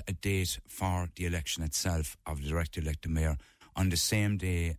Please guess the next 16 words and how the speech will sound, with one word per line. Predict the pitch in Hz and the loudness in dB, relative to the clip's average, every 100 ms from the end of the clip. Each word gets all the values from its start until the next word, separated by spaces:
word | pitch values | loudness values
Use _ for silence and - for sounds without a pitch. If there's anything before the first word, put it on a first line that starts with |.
| - | -6
as | 85 85 82 80 | -4 -2 -2 -4
the | 85 82 80 - _ | -2 0 0 -4 _
European | 90 92 - 131 | -2 0 4 2
elections, | 131 90 78 - 90 98 - _ _ _ _ - | 2 -2 -4 -4 -4 -4 -8 _ _ _ _ -4
uh, | 82 85 - | -2 -2 -2
which | 92 90 - - - _ _ | -4 -4 -6 -10 -14 _ _
Europe | 98 104 104 | 0 0 0
has | 92 87 | 0 0
already | 95 95 95 95 | 2 2 2 2
indicated | 95 85 92 80 80 | 0 0 -4 -4 -4
those | - 87 92 - | -2 -2 0 -2
respective | 82 - 92 - 80 | -4 0 0 0 -2
dates | 87 85 | 0 0
for | - | 0
individual | 95 90 101 104 95 | 2 2 2 0 -2
countries. | - 85 80 76 | -2 -2 0 -4